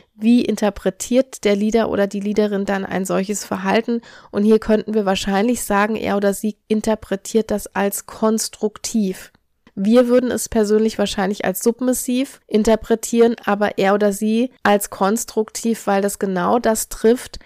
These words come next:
was seinem oder ihrem Bedürfnis entspricht. So, komme ich aber noch mal zu meinem vierten Punkt und zu meinem vierten Impuls. Was fruchtbar sein kann, ist natürlich,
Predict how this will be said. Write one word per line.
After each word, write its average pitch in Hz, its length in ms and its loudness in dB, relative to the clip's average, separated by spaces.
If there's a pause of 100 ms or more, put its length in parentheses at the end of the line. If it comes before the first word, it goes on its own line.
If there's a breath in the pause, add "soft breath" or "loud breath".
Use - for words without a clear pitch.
(240 soft breath)
was 202 240 0
seinem 196 340 2
oder 202 160 -2
ihrem 208 280 -2
Bedürfnis 196 500 -4
entspricht. - 720 -8 (2250 loud breath)
So, 220 320 6
komme 240 280 4
ich - 120 0
aber 220 200 4
noch 214 180 2
mal 214 200 2
zu - 120 -6
meinem 190 220 0
vierten 226 600 2
Punkt 226 300 0
und 208 140 0
zu 214 100 -4
meinem 190 240 0
vierten 208 340 -2
Impuls. 196 640 -2
Was 220 360 -2
fruchtbar 233 580 -2
sein 208 320 0
kann, 190 460 -2 (180)
ist - 280 -2
natürlich, 208 640 -2